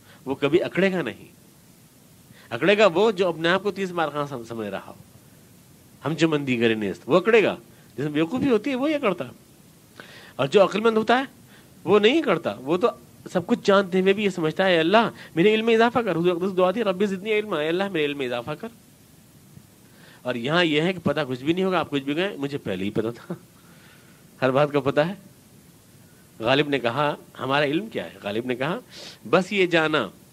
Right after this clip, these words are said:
कि कुछ नहीं जाना, बस ये जाना कि कुछ नहीं जाना।" ये भी एक उम्र में हुआ मालूम। ये चीज़ भी जो है, जहालत के भी हमें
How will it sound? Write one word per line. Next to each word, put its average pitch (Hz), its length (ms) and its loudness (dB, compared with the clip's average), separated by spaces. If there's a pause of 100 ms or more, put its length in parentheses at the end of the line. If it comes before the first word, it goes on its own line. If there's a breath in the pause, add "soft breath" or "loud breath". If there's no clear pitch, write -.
(460)
कि 110 80 -6
कुछ 139 240 -10
नहीं 107 220 -10
जाना, 80 340 -14 (640)
बस 208 240 6
ये 226 140 2
जाना 190 460 2 (100)
कि 143 60 -8
कुछ - 240 -8
नहीं 143 200 -4
जाना।" 104 300 -6 (340 loud breath)
ये 135 220 2
भी 180 140 4
एक 165 160 2
उम्र 131 160 -4
में 110 160 -6
हुआ 92 220 -6
मालूम। 82 300 -16 (1600)
ये 160 140 8
चीज़ 196 300 2
भी 220 80 0
जो 185 120 6
है, 214 200 4
जहालत 170 420 2
के 214 120 2
भी 220 120 4
हमें 190 280 2